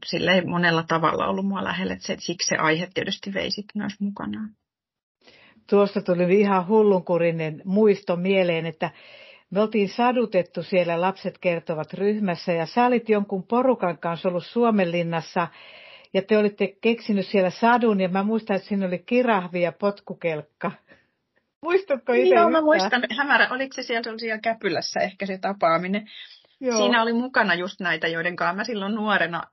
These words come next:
Speaker 1: tosi niinku lukioikäisenä la-, larppasin, niin näitä tyyppejä, joo. <laughs>
Speaker 2: Joo, se oli hauska juttu. No kerro mulle sitten, että mitä sä sitten lähdit tutkimaan?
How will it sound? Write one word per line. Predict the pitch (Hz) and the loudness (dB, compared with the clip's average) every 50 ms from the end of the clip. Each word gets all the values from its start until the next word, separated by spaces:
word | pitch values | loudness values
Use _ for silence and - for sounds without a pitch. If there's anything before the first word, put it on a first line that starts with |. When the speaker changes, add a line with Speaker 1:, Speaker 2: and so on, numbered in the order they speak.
| _ | _
Speaker 1:
tosi | - 190 190 - 185 | -10 -10 -8 -8 -10
niinku | 175 170 170 - 175 - - - - - - - | -10 -10 -12 -12 -14 -12 -12 -12 -12 -12 -10 -8
lukioikäisenä | 220 214 214 - 180 156 151 151 - 175 208 190 202 190 180 | -8 -6 -4 -2 -2 -2 -2 -2 -4 -2 -2 -4 -6 -6 -6
la-, | 190 180 165 180 | -6 -6 -6 -4
larppasin, | 190 214 233 226 226 233 - _ - - - 185 185 202 202 | -4 -2 -2 -2 -2 -4 -8 _ -8 -4 -4 -4 -4 -4 -6
niin | 202 202 | -6 -6
näitä | 190 185 185 185 190 214 214 214 | -6 -6 -6 -6 -8 -8 -12 -10
tyyppejä, | - 202 202 202 202 _ 196 214 | -10 -10 -10 -10 -10 _ -8 -8
joo. | 214 214 214 208 208 208 202 208 - 220 208 196 190 185 180 | -6 -6 -8 -8 -10 -10 -12 -6 -2 -2 0 0 -2 -4 -6
<laughs> | 185 202 202 - - - _ - | -8 -10 -10 -12 -18 -16 _ -4
Speaker 2:
Joo, | 285 254 214 190 190 190 - | -2 -2 0 -2 -4 -4 -6
se | 233 | -6
oli | 220 208 196 | -4 -4 -2
hauska | 190 202 190 185 180 - - 190 | -2 -2 -2 -2 -2 -4 -4 -2
juttu. | 185 190 196 190 - - 170 - - - - - - 226 - | -2 -2 -2 -4 -6 -8 -8 -8 -10 -18 -20 -20 -16 -4 -4
No | 294 | -4
kerro | 294 - 415 466 453 381 311 269 | 0 4 4 4 4 4 4 2
mulle | 262 269 311 311 302 262 | 2 2 0 0 -2 -4
sitten, | - 349 339 - - 277 | -4 -6 -6 0 0 0
että | 254 254 - 254 | 0 2 0 0
mitä | 269 349 381 - 453 381 | 0 0 0 2 2 0
sä | 262 294 277 254 | 2 2 2 2
sitten | 208 277 277 - - 269 262 262 | 2 0 -4 0 0 2 2 4
lähdit | 262 247 240 226 208 214 | 2 2 2 0 -2 0
tutkimaan? | - 214 202 208 - - 170 151 147 143 135 | -2 -2 -2 -2 -4 -6 -6 -6 -6 -8 -10